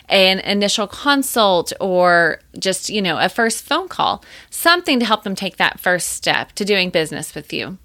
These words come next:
And honestly, that's where a lot of websites do fail.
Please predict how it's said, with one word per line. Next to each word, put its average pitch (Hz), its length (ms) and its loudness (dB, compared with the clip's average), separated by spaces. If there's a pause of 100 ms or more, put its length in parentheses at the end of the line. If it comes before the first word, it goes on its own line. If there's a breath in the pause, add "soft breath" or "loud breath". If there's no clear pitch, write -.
(240)
And 233 200 0
honestly, 277 540 2
that's 202 260 2
where 294 100 2
a 311 60 2
lot 220 220 2
of 190 60 0
websites 185 480 0
do 208 200 -4
fail. 165 480 2